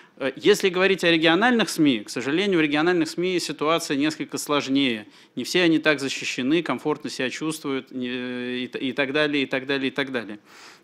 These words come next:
И поэтому они, э, настороженно относятся как раз вот к, э, таким историям, когда мы пытаемся рассказать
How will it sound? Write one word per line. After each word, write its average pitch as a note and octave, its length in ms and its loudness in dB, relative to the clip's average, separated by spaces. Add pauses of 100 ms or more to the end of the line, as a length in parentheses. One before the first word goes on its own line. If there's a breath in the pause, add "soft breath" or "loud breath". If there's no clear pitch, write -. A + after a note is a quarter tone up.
(120)
И E3 340 4
поэтому F3 760 4
они, F#3 520 2 (320 soft breath)
э, D3 360 2
настороженно D#3+ 720 4
относятся D3+ 560 -2
как C#3 200 -4
раз D#3 280 -2
вот C#3 440 -6
к, - 120 -18
э, B2+ 580 -4
таким C#3 340 0
историям, E3 520 0
когда C#3 320 -2
мы D#3 160 4
пытаемся C3+ 640 -2
рассказать B2+ 640 -4